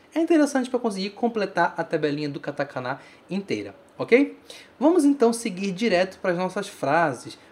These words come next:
Você já se familiarizou bastante com a lógica toda, então a gente já pode seguir diretamente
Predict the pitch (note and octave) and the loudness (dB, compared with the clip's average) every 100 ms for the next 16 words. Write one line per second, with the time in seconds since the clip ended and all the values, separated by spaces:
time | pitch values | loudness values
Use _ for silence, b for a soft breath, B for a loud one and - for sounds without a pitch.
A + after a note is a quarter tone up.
0 | - G3 F#3 G#3+ G#3+ G#3+ F#3+ F3+ E3+ E3 | -16 -10 -2 -2 0 -2 0 0 2 2
1 | D#3+ D#3+ - A3+ A#3 - - D#3+ C#3+ C#3 | 2 0 0 -2 -2 -2 2 4 4 2
2 | D3 F#3+ G3+ A3 A#3 A#3 B3 B B A3 | -2 -4 0 2 2 0 -2 B B 0
3 | A3+ A3+ A3 E3+ - F3 D#3+ F3+ F3+ D3 | 2 0 2 0 0 -6 -2 -2 -2 -2
4 | D3 C#3+ | -4 -6